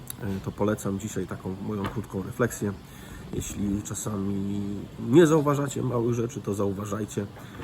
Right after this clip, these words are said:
bo są cenne i dobre i składają się na błogosławieństwo, na radość, na odprężenie od czasu do czasu, na jakiś relaks, na, na, na, na chwilę odpoczynku.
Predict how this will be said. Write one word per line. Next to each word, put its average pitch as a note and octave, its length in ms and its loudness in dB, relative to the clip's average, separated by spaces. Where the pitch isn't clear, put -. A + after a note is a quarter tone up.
bo C3+ 120 4
są E3 160 4
cenne A2 400 4
i A2+ 40 4
dobre G2+ 400 2
i A2+ 80 0
składają A2 480 0
się A2+ 140 0
na G#2+ 100 0
błogosławieństwo, G#2+ 840 0
na G2+ 100 0
radość, A2 400 0
na G#2+ 120 6
odprężenie A2+ 600 6
od G#2+ 100 -2
czasu A2+ 280 -2
do A2+ 120 2
czasu, G#2+ 380 0
na G2 100 -2
jakiś F#2+ 300 -6
relaks, A2+ 580 6
na, G2+ 140 -4
na, F#2+ 420 -6
na, G2 480 -6
na G#2 80 -2
chwilę G#2+ 300 0
odpoczynku. G#2+ 680 -2